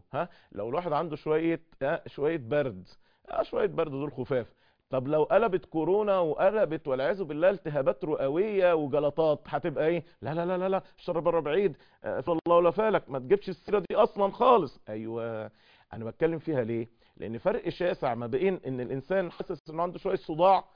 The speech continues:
وعادي يعني ياخد له اسبرين، وما بين ان هو شايف ان دي ممكن تكون اعراض ورم والعياذ بالله كانسر، حاجة صعبة قوي. لما هحس بخطر المشكلة هبقى عايز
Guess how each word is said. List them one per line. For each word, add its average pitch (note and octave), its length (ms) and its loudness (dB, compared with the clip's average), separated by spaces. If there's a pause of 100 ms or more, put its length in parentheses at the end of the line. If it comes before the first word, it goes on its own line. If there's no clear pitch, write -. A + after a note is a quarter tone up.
(280)
وعادي D#3+ 500 4
يعني D#3+ 280 4
ياخد D3 320 -4
له C3 340 0
اسبرين، F3+ 520 -2 (240)
وما C#3 260 -2
بين A3+ 380 0 (100)
ان C#3+ 180 -6
هو F3 400 0
شايف G3 420 -4
ان C#3 200 -4
دي B2+ 100 6 (300)
ممكن D3 240 -4
تكون F#3+ 440 -4
اعراض D3+ 420 0
ورم D#3 640 2 (260)
والعياذ D3 400 0
بالله C#3+ 360 0
كانسر، D3+ 580 -2 (140)
حاجة C3 220 -2
صعبة C3+ 320 2
قوي. G#2+ 180 -6 (260)
لما B2+ 360 -8
هحس F3+ 380 -4
بخطر F#3+ 640 2
المشكلة F#3+ 640 0 (360)
هبقى A#2+ 460 -2
عايز F3 480 -4